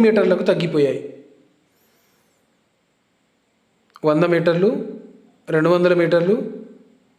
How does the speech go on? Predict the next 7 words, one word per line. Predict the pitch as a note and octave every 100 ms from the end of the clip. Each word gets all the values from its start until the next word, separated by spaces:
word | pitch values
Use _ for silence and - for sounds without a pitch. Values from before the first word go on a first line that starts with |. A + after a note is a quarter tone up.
| E3
మూడు | E3+ F3+
వందల | F3 F3+ E3+
మీటర్లు, | E3 E3 E3+ B3+ - - - - _ - D#3+
నాలుగు | F3 F#3
వందల | E3 E3 F#3
మీటర్లు. | D3+ C3+ B2 B2+ - - - _ _ _ _ _ _ _ _ _ _ _ _ _ _ _ _ _ _ -
ఆన్సర్ | D3+ E3+ E3+ D#3 C3+